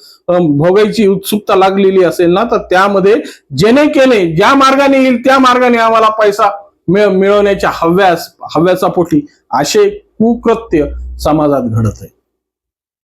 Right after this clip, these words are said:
वास्तविक परिस्थितीमध्ये सामाजिक सलोखा आणि सामाजिक संस्कार आता नाहीसे होत आहेत की काय, अशीच परिस्थिती या कृत्याने समोर येते.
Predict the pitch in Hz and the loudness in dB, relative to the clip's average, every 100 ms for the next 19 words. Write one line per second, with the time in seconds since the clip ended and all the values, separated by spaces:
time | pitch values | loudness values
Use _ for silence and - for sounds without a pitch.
0 | _ _ - 165 190 - 269 285 262 247 | _ _ -4 -2 0 0 0 2 2 2
1 | 254 262 240 233 262 277 214 220 233 233 | 2 2 2 2 0 0 0 2 2 0
2 | 214 - - 226 269 262 269 233 214 220 | -4 -8 -4 0 2 2 0 0 -2 -2
3 | 214 214 214 190 240 233 233 214 185 180 | 0 0 -2 -2 -2 -2 0 0 0 -2
4 | - - - - 254 208 170 233 240 269 | -16 -8 -4 0 0 0 2 2 2 0
5 | 226 233 220 - 226 233 294 - 175 185 | 0 0 -2 -2 -2 0 0 0 -4 -2
6 | 285 - 247 226 226 233 262 262 254 240 | -2 0 0 0 0 0 2 2 2 0
7 | - 180 - 196 202 214 202 180 190 160 | -4 -12 -4 -4 -2 -2 -2 0 0 2
8 | 135 110 95 87 | 0 -2 -8 -14